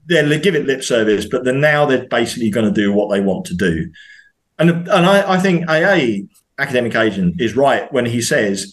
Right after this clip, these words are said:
the crunch will come when they need to use force. Will they have the co-, cojones really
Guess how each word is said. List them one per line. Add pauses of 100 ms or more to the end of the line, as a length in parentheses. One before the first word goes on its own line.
(140)
the
crunch
will
come (300)
when (160)
they
need
to
use
force. (280)
Will
they
have
the
co-,
cojones (460)
really